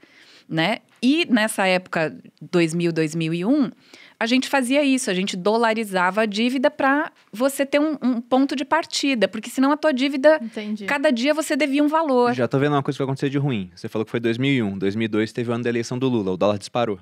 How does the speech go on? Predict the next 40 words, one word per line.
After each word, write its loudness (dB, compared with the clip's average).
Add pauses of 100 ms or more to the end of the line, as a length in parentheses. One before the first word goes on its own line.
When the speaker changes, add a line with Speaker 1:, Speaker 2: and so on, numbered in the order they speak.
(200)
Speaker 1:
Então, 0
mas -2
antes 0
disso -2
eu 2
já, 0
eu -2
já 0
tinha -2
me 0
livrado, -2 (200)
porque -4
o 0
que -4
que -2
aconteceu? -2
É, 0 (240)
em, 2
em 0
dois 2
mil 2
e -2
um, 2 (460)
eu 0
digo -2
que -2
o 4
Osama 2
Bin -2
Laden 0
invadiu 0
o 0
meu 2
comércio, 0
<laughs> -20
porque -4
o -2
que -2
que -2
aconteceu? -2